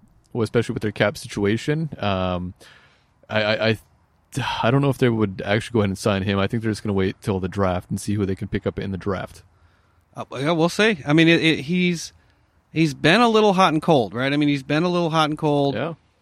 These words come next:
Speaker 2: Uh, hasn't
Speaker 1: Also,
Speaker 2: really
Speaker 1: the,
Speaker 2: played a whole year. I mean, you never know
Speaker 1: the
Speaker 2: whether his
Speaker 1: second
Speaker 2: heart's
Speaker 1: half of the
Speaker 2: really in
Speaker 1: season
Speaker 2: it.
Speaker 1: with the Rams. I mean, the, the first half, it, he was pretty disappointing. Uh, second half, he picked it up. You know, he probably figured, <laughs> you know, <laughs> I better get traded pretty soon and get, <laughs> you know, play for my,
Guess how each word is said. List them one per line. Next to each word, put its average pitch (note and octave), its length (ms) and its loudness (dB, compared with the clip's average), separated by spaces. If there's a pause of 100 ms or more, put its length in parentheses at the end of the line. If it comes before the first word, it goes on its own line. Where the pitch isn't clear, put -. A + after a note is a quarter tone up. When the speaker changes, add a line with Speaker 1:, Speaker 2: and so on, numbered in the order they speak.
(420)
Speaker 2:
Uh, B2+ 360 -2
hasn't D#3 340 0
Speaker 1:
Also, E3+ 140 4
Speaker 2:
really D#3 120 4
Speaker 1:
the, G#2 140 2
Speaker 2:
played F#2+ 180 4
a D3 60 4
whole D#3 260 2
year. D3 440 2
I C#3+ 40 0
mean, C#3 160 2
you C#3+ 120 2
never D#3 180 0
know D3+ 80 0
Speaker 1:
the D3 60 0
Speaker 2:
whether C#3+ 80 4
his C3+ 80 2
Speaker 1:
second D#3 200 4
Speaker 2:
heart's C3+ 100 6 (100)
Speaker 1:
half - 20 -6
of D#3+ 60 -2
the D3+ 40 2
Speaker 2:
really C#3+ 180 2
in C#3+ 80 2
Speaker 1:
season C#3+ 120 2
Speaker 2:
it. - 20 0
Speaker 1:
with A#2 120 -2
the A#2 60 0
Rams. G#2+ 300 0
I C3 40 2
mean, C#3 100 -2
the, C3+ 120 2
the B2 220 -6
first A3+ 240 0
half, G2 280 0
it, A#2+ 120 -4
he B2 80 -4
was A#2+ 100 -2
pretty B2 180 0
disappointing. C3 520 -2
Uh, G2+ 220 0
second A2+ 240 -2
half, A2 180 0
he A2 80 -8
picked G#2+ 220 -6
it G#2+ 60 0
up. B2+ 120 0 (580)
You B2 120 -10
know, G2+ 100 -4
he G2+ 160 -4
probably G#2+ 200 -2
figured, G#2 460 -4
<laughs> - 60 -20
you G2+ 140 -10 (100)
know, A2 160 0 (300)
<laughs> - 320 -20
I A#2 80 -4
better A2+ 180 0
get A2 140 -4
traded A2+ 280 0
pretty G#2+ 160 0
soon A#2+ 300 -2
and A2 80 -4
get, C3 220 -4
<laughs> - 100 -4
you C3 80 4
know, B2 100 2
play B2 200 2
for B2+ 120 -8
my, G#2+ 260 2